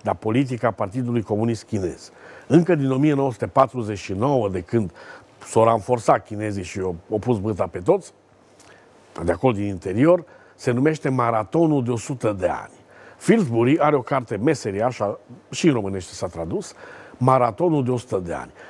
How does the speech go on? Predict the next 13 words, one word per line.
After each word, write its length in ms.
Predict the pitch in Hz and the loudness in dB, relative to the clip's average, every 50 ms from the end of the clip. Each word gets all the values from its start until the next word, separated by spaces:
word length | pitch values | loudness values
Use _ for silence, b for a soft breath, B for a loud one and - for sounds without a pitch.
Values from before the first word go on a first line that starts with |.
| B B | B B
Adică 340 | - - 151 220 202 - 208 | 0 0 0 0 2 4 6
ea 120 | 220 214 | 8 8
și-a 160 | 185 - - | 6 6 0
propus 480 | 139 - 127 120 104 - 165 196 208 175 | -2 -2 -4 -4 -4 2 2 2 2 2
că 140 | - - 110 | -2 -4 -4
din 180 | 104 104 104 | -2 -2 -2
o 80 | 107 107 | 0 2
mie 220 | 127 175 220 226 | 4 6 8 8
nouă 240 | 208 196 185 185 170 | 8 8 6 4 4
sute 160 | 147 - 147 | 2 0 -4
patruzeci 420 | 127 117 143 131 151 - 139 113 - | 0 2 2 2 2 0 -8 -12 -6
și 40 | - | 0
nouă 320 | 147 143 160 175 190 180 | 4 4 6 6 4 2